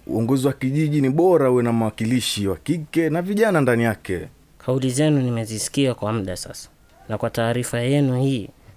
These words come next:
Speaker 2: ni jambo ambalo nimeliwakilisha kwa ofisi kuu. Kwa sasa, nasubiri tu nipewe ruhusa ya kuanzisha mfumo mpya wa uongozi hapa kijijini. Nafurahi kuona Mzee Athumani ukiwa katika mstari wa mbele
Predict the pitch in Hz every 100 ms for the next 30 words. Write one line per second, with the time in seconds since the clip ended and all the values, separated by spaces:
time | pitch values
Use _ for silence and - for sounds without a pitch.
0 | - 117 120 135 127 117 131 127 120 117
1 | 110 110 - 107 127 139 139 - 107 107
2 | - - - - 95 85 - _ _ _
3 | - _ 120 117 165 139 - 101 - -
4 | 107 - 123 139 139 127 - 170 - _
5 | - 113 110 139 131 120 120 156 131 110
6 | - 110 117 135 110 98 98 110 151 -
7 | 87 - _ - - 113 117 127 143 139
8 | 131 156 120 - 107 104 107 98 - -
9 | _ - - - 110 - 131 165 156 -
10 | 151 156 139 120 117 107 110 131 143 139
11 | 117 82 - 135 135 101 101 131 - 113
12 | - 104 104 107 110 135 139